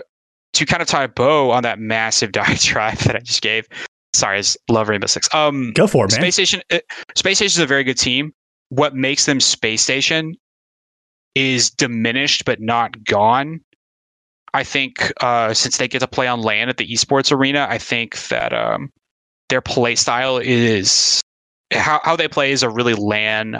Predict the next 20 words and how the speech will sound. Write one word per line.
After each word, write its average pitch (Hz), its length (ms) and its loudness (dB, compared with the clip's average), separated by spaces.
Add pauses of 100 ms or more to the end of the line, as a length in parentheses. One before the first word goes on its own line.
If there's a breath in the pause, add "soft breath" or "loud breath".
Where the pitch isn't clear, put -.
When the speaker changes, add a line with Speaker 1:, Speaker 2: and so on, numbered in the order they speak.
Speaker 1:
um, 110 400 0 (1400)
centric 139 340 0
play 120 180 2
style 135 340 2
where 117 100 0
they 107 100 2
don't 117 220 -4
necessarily 120 380 0
take 120 160 0
a 113 60 0
lot, 110 260 2 (300 loud breath)
too 202 280 0
many 202 160 4
aggressive 165 420 2
fights. 139 440 0
They 113 140 2
like 117 240 0
to 113 200 0
sit - 320 0
back, 110 280 -2